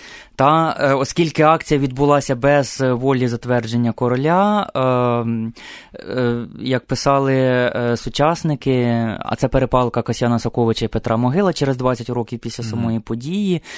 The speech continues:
Speaker 1: літургія відбулася настільки тихо, е, щоб не, не привернути ніяку
Speaker 2: Зайвої
Speaker 1: увагу.
Speaker 2: уваги.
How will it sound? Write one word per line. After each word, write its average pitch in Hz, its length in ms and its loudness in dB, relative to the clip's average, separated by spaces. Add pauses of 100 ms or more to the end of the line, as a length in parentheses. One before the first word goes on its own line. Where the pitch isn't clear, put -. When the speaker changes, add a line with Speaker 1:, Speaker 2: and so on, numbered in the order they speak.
(200)
Speaker 1:
літургія 139 420 2
відбулася 135 500 0
настільки 131 500 0
тихо, 170 640 4 (720)
е, - 760 -10
щоб 151 220 -2
не, 156 120 2 (180)
не 147 220 -2
привернути 135 580 -2
ніяку 117 260 0
Speaker 2:
Зайвої 110 340 2
Speaker 1:
увагу. 98 180 2
Speaker 2:
уваги. 90 180 -4